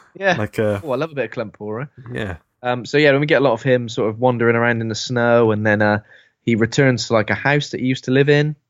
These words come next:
Speaker 2: Yeah.
Speaker 1: And then, like, his wife turns up, who I think he presumed was dead at, for some reason. Is that right? She, and
Speaker 2: Well,
Speaker 1: she, like,
Speaker 2: okay.
Speaker 1: faked her death?
Speaker 2: So I, I didn't know what was much happening here until I watched a couple of these YouTube videos.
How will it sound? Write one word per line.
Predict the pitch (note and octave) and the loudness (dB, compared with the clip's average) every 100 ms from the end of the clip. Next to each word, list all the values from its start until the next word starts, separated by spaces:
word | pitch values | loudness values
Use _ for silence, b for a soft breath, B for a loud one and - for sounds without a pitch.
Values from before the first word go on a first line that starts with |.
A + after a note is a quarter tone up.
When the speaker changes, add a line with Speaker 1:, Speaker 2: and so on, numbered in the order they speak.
| _ - | _ -2
Speaker 2:
Yeah. | G2+ F2 D2+ _ _ _ | 0 0 -4 _ _ _
Speaker 1:
And | A2+ A#2 | -6 0
then, | A#2 A2 D#2 | 0 -2 -6
like, | A2+ G#2+ | -6 -6
his | F#2+ | -6
wife | G2 A#2+ D#3 - | 2 4 2 0
turns | D#3 D3+ D#3 | 0 0 0
up, | E3 - - | -2 -6 -4
who | C3 B2 | 0 0
I | |
think | A2+ F3 E3 | 0 -4 -6
he | - - G3 | -8 0 0
presumed | F3+ C3+ B2+ D#3+ C3+ A2 | 0 -4 0 2 2 0
was | A2+ F#2+ | -2 -4
dead | - D#3 A2 F#2 - _ - | 0 2 2 0 -8 _ -14
at, | - - _ | -14 -14 _
for | A2 | -10
some | - F#2+ | -4 -4
reason. | F2+ F2+ C#3 | -2 -4 -4
Is | D3 | -2
that | - | 0
right? | G3+ G3+ | 0 0
She, | - C#3 - | -2 -2 2
and | A#2+ | 6
Speaker 2:
Well, | A2+ | 6
Speaker 1:
she, | C#3+ | 6
like, | C#3 G#2 | 4 2
Speaker 2:
okay. | F#2+ | -2
Speaker 1:
faked | D#3+ - | -2 -2
her | |
death? | C#3+ D#3+ A3 - _ _ - | 0 2 0 -6 _ _ 4
Speaker 2:
So | B2 | 6
I, | B2 A2+ - | 6 0 0
I | A#2+ | -2
didn't | A#2+ B2+ F#2 | 0 -6 -10
know | A#2 A2+ | -6 -4
what | A2 A#2+ - _ _ | -2 -2 -4 _ _
was | A2+ G2+ - | -14 -14 -12
much | A#2 G#2+ - - - _ _ _ | -10 -10 -10 -20 -20 _ _ _
happening | - C3+ B2+ G#2+ F#2 | -18 -16 -10 -10 -10
here | F2 - G2 F#2 | -12 -8 -8 -6
until | G2+ - A2+ | -8 -4 -2
I | |
watched | G2+ - | -4 -8
a | |
couple | - G2+ | -10 -6
of | G2 | -4
these | G#2+ | -6
YouTube | G2 F#2+ | -6 -8
videos. | F#2+ F2 F#2 | -6 -6 -8